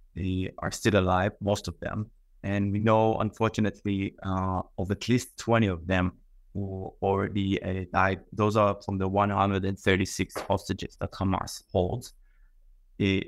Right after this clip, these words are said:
just today, Hamas released, uh, a video of three of the female hostages, um,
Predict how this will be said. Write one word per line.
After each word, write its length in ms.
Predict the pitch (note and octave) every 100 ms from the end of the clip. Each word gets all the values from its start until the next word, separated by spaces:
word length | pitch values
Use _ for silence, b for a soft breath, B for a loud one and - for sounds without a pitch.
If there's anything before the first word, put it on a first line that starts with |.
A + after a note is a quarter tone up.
| -
just 300 | A2+ C3+ -
today, 540 | C3 A#2 B2 F#2 - _ - -
Hamas 440 | A2 G#2 G#2 A2+ -
released, 600 | G2 G2 A2+ B2+ - - -
uh, 240 | G#2 F#2+ F#2+ -
a 20 | F2+
video 540 | F#2+ C3 C3 F#2+ F2+
of 240 | - F2
three 420 | - - A2 C3 A#2+
of 160 | F2
the 60 | F#2
female 440 | - A2+ G#2+ G2
hostages, 600 | G2 A#2 - - D2+ - _ -
um, 480 | F#2+ F#2 F#2 F#2 F#2